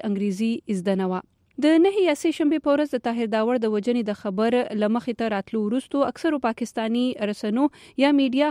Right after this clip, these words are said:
خبر خپور کو چې وایي د هغه د وژنې ذمواري د پاکستاني طالبانو تحریک منلې ده. خو د دې تحریک ویان محمد خراساني نن په خپره کړې خبر پاڼه کې دا خبرونه په کلکه رد کړي دي. د پاکستاني طالبانو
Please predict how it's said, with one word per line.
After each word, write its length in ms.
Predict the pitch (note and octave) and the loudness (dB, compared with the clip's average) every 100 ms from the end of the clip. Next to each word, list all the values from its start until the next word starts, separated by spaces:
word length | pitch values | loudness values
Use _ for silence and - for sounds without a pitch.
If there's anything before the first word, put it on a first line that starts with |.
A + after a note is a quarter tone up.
| - | -2
خبر 300 | A3 A#3+ A3 | -2 0 -2
خپور 260 | - G#3 G3 G#3+ | -4 -4 -2 -2
کو 80 | F#3 | -4
چې 420 | - - - A3+ A3+ | -6 -20 -4 0 2
وایي 180 | B3+ A#3 | 2 0
د 100 | A3 | -4
هغه 200 | G#3 A3+ G#3+ | -2 -2 0
د 100 | G3+ | -2
وژنې 340 | G3 A3+ G3+ G#3 | 0 -2 -2 -2
ذمواري 400 | G3+ G3+ A#3 B3 | 0 0 0 -2
د 100 | A3+ | -2
پاکستاني 500 | G3+ G#3+ - G#3 A3+ - | -4 -6 -4 -4 -2 -2
طالبانو 480 | G3+ G3 A3 A3+ A3+ | -2 -2 -2 -2 -4
تحریک 280 | G#3 A#3 G#3+ G#3 | -4 -4 -4 -2
منلې 260 | G3+ G3+ G3 | 0 0 0
ده. 60 | G3 _ _ _ _ | -2 _ _ _ _
خو 80 | A#3 G3+ | -4 -2
د 100 | G3+ | 0
دې 140 | A3+ | 0
تحریک 320 | A3 G#3 G#3+ | -2 -4 -2
ویان 300 | G#3 A3 C4 A#3+ | -2 0 0 0
محمد 320 | A3+ G#3+ - | -2 -4 -4
خراساني 480 | G#3 G#3 - G#3+ B3 C4 | -4 -4 -2 -2 0 2
نن 160 | C4 C4+ | 2 0
په 100 | G#3+ | -2
خپره 260 | - G#3+ G#3 - | -2 -4 -4 -2
کړې 460 | B3 B3+ B3 - - | -2 0 -2 -4 -6
خبر 220 | G3+ G#3+ - | -4 -4 0
پاڼه 220 | E4 C#4 A3+ | 0 0 -2
کې 160 | G#3+ | -2
دا 60 | A3 - | -2 -2
خبرونه 420 | G#3+ C4 C4 C4+ - | -2 2 2 0 -2
په 120 | A#3 - | -6 -4
کلکه 260 | A#3 G#3+ F#3+ | -6 -4 -6
رد 120 | F#3+ - | -6 -4
کړي 160 | G#3 F#3+ | -4 -2
دي. 80 | G#3 - _ - | -4 -6 _ -4
د 80 | C4 | 2
پاکستاني 500 | B3 C4+ - C4 C4 B3+ | 2 0 -4 0 0 0
طالبانو 460 | A#3+ A#3 A#3+ A#3 | 0 2 0 0